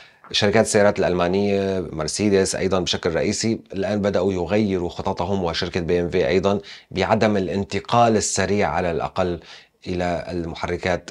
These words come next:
الكهربائية، وإنما يبدو أن هذه التقنية ستعيش لفترة أطول مما نتوقع محركات الاحتراق، وهي ال-، يعني، المحركات التي تشتهر بها ألمانيا.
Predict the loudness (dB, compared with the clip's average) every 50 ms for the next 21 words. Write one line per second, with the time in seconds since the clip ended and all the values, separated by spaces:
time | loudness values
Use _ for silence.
0 | -14 -10 -8 -6 -6 -6 -6 -8 -10 -10 -6 -4 -4 -2 -2 0 0 0 0 2
1 | 2 2 2 2 0 -4 _ _ -20 -20 -20 -20 -20 -20 -12 -2 0 0 2 2
2 | 0 0 0 0 0 0 0 -2 -2 -6 -10 -14 -16 -10 -6 -2 0 0 0 0
3 | 0 -2 -2 0 0 0 0 2 0 -2 -2 -4 -6 -4 -4 -2 -2 -2 -2 -4
4 | -2 -2 -2 -2 -2 -2 -4 -4 -4 -4 -4 0 0 0 0 -2 -4 -2 0 0
5 | 0 0 -2 -2 -2 -2 -4 -2 0 0 0 0 0 0 0 0 0 -2 -6 -6
6 | -8 -6 -2 -2 -2 -2 -2 -6 -8 -4 -2 0 0 0 0 0 -2 -2 0 0
7 | 0 0 -2 -4 -6 -10 -18 _ _ -10 -8 -6 -4 -4 -4 -4 -4 -6 -6 -4
8 | -6 -4 -4 -4 -4 -2 -2 -2 0 -2 -4 -6 -6 -6 -4 -4 -2 0 0 0
9 | -2 -2 -2 -2 -2 0 0 0 2 2 2 2 2 0 -2 -8